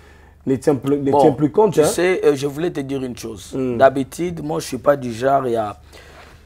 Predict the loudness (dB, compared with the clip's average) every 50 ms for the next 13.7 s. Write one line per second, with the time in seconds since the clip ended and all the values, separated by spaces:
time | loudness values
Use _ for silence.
0 | -20 -20 _ -20 -20 -20 -20 -20 -20 -16 -8 -2 2 4 4 4 4 2 4 4
1 | 2 2 2 -2 -4 0 2 2 2 2 -2 -2 -2 0 0 0 0 -2 -2 -2
2 | -4 -4 -6 -8 -12 -14 -14 -8 -4 -2 0 0 2 2 2 0 0 -2 -4 0
3 | 0 0 0 0 -6 -10 -6 -4 -4 -2 -2 -4 -6 -6 -8 -8 -6 -6 -6 -6
4 | -6 -8 -10 -10 -12 -14 -16 _ _ -20 _ _ -20 -20 -20 _ _ _ _ -14
5 | -10 -10 -8 -8 -6 -6 -6 -8 -8 -10 -12 -14 -14 -14 -14 -14 -16 -18 -20 _
6 | _ _ -20 -20 -20 -20 -20 -20 -20 -20 -20 -20 -12 -4 -2 -2 -2 -2 -2 -2
7 | -2 0 0 -2 -4 -4 -6 -8 -10 -10 -6 -2 -2 -2 -2 -2 -4 -2 -2 0
8 | 0 2 2 2 2 2 0 0 -4 -4 -4 -6 -10 _ _ _ _ _ _ _
9 | _ _ -4 -2 0 0 0 0 0 -2 -2 -2 -4 -4 -4 -4 -10 -8 -8 -8
10 | -10 -10 -12 -6 -2 0 0 0 -2 -4 -4 -4 -4 -4 -6 -6 -6 -6 -8 -12
11 | -10 -4 -2 0 0 0 0 4 8 10 10 10 10 8 6 2 0 -2 0 0
12 | 0 -2 -2 -6 -6 -4 -4 -6 -8 -8 -8 -8 -6 -6 -6 -6 -6 -8 -10 -10
13 | -8 -8 -8 -8 -8 -6 -4 0 0 2 2 0 -2